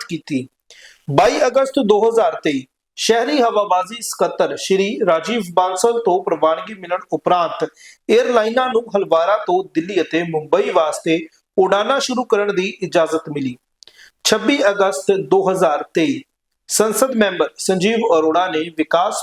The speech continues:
ਪ੍ਰਗਤੀ ਦੀ ਸਮੀਖਿਆ ਦੇ ਲਈ ਹਲਵਾਰਾ ਹਵਾਈ ਅੱਡੇ ਦਾ ਦੌਰਾ ਕੀਤਾ। ਨੌਂ ਜਨਵਰੀ ਦੋ ਹਜ਼ਾਰ ਚੌਵੀ, ਸ਼ਹਿਰੀ ਹਵਾਬਾਜ਼ੀ ਮੰਤਰਾਲੇ ਨੇ ਉਸਾਰੀ ਦੀ ਪ੍ਰਗਤੀ ਬਾਰੇ ਅਪਡੇਟ ਦਿੱਤੀ। ਇਕੱਤੀ ਜਨਵਰੀ ਦੋ ਹਜ਼ਾਰ ਚੌਵੀ,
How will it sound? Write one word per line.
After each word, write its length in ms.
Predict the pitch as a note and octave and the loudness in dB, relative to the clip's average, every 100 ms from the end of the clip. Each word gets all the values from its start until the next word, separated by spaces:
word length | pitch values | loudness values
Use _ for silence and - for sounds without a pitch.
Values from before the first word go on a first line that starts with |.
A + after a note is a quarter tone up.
| - | -4
ਪ੍ਰਗਤੀ 360 | G3 F#3+ A#3 | -4 -4 -4
ਦੀ 240 | F#3 F3+ G#3 - _ - | 0 0 0 -6 _ -6
ਸਮੀਖਿਆ 480 | - G#3+ A#3 C4+ B3 | 0 2 2 2 2
ਦੇ 120 | F#3 | 0
ਲਈ 260 | D3+ C3+ - | 0 -2 -2
ਹਲਵਾਰਾ 480 | E3+ E3 F3+ G#3 A3+ | 0 2 2 2 -2
ਹਵਾਈ 320 | G3 F#3 E3+ F#3 F#3 | -2 -2 -2 -2 -6
ਅੱਡੇ 200 | D#3 F#3+ | 0 0
ਦਾ 360 | F#3 D3+ D#3 - _ _ D#3+ | 2 0 -2 -8 _ _ -2
ਦੌਰਾ 320 | D#3+ E3 D#3+ | 2 2 0
ਕੀਤਾ। 440 | D#3 D#3 - C3 - _ _ - _ _ - | -2 -4 -2 -4 -6 _ _ -20 _ _ 0
ਨੌਂ 240 | E3+ A3 | 2 4
ਜਨਵਰੀ 500 | A3+ A#3 A#3 B3 B3+ | 2 2 2 0 -2
ਦੋ 320 | A#3 G#3 G3+ F#3+ | -2 0 2 2
ਹਜ਼ਾਰ 300 | G3 F3 - | 2 0 0
ਚੌਵੀ, 340 | E3 D3+ C#3 C3 _ _ _ _ _ - | 0 0 -2 -6 _ _ _ _ _ -2
ਸ਼ਹਿਰੀ 420 | - A3 C4+ C4 | 2 2 2 2
ਹਵਾਬਾਜ਼ੀ 600 | A3+ A3 G3+ G3+ G#3+ A3+ | 2 2 2 0 -4 -4
ਮੰਤਰਾਲੇ 600 | G3+ - F#3+ F3+ G3+ G#3+ | -4 0 0 2 2 2
ਨੇ 280 | F3 F#3 G3 F#3 | 0 0 -2 -4
ਉਸਾਰੀ 440 | - F3 F3 G#3 | 0 2 2 0
ਦੀ 140 | F3 | 0
ਪ੍ਰਗਤੀ 420 | F#3+ D#3+ D#3 - G3 | 0 0 -2 -2 0
ਬਾਰੇ 340 | D#3 D#3 G3 | 2 2 -2
ਅਪਡੇਟ 400 | F3+ - D#3+ D3+ | -4 -2 0 0
ਦਿੱਤੀ। 380 | D3 D3 - C3 - _ _ _ _ _ _ _ G#3+ | -2 -6 -4 -6 -8 _ _ _ _ _ _ _ -2
ਇਕੱਤੀ 480 | F3+ A3 A3+ C#4+ | 2 2 2 0
ਜਨਵਰੀ 380 | B3+ B3+ B3+ C#4 | 2 0 2 0
ਦੋ 260 | A3 A3 A3 | 2 2 2
ਹਜ਼ਾਰ 320 | A3 G3 F3 | 2 0 -2
ਚੌਵੀ, 380 | - F#3+ F#3 G3 | 0 0 0 -4